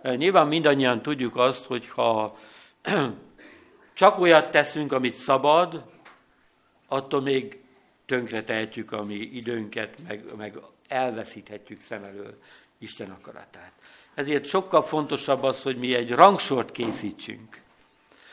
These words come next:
Ö, mert van száz olyan dolog, amit szabad, ö, de nekünk nincsen csak tízre időnk, és az sem mindegy, hogy azt a tízet milyen sorrendben, ö,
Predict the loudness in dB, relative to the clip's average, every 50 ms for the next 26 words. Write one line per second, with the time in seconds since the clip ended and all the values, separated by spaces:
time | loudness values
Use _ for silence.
0 | -20 -20 -20 _ _ 2 4 6 8 8 8 6 6 6 6 6 6 6 4 0
1 | -12 -16 -18 _ -20 -8 2 6 6 6 6 6 2 -4 2 8 10 10 12 12
2 | 10 10 8 6 4 2 2 2 2 2 2 2 4 4 2 0 0 -2 -4 -4
3 | 2 4 6 6 8 8 8 8 8 6 2 -6 -8 -12 -18 -20 _ _ _ _
4 | _ -20 -20 -20 _ _ _ _ _ _ _ _ _ _ _ _ _ _ -6 -2
5 | 0 2 4 4 4 4 4 2 2 0 -2 0 2 2 2 0 0 -4 -6 -4
6 | -4 -2 -2 -2 -2 0 -2 -2 -2 -2 -4 -4 -6 -8 -18 -18 _ -4 -2 -2
7 | -2 -2 -2 -2 -2 -2 -2 -2 -2 -2 -2 -2 -2 -4 -8 -12 -16 -20 -20 -20
8 | -20 -20 -20 _ -10 -6 -2 2 2 2 4 4 4 4 4 4 2 0 0 0
9 | 0 -2 -2 -4 -6 -6 -4 -4 -4 -6 -6 -10 -8 -6 -6 -4 -4 -4 -4 -4
10 | -6 -6 -6 -6 -6 -8 -6 -6 -6 -4 -6 -8 -8 -10 -12 -12 -14 -14 -16 -18
11 | -20 -20 -20 -20 _ _ -14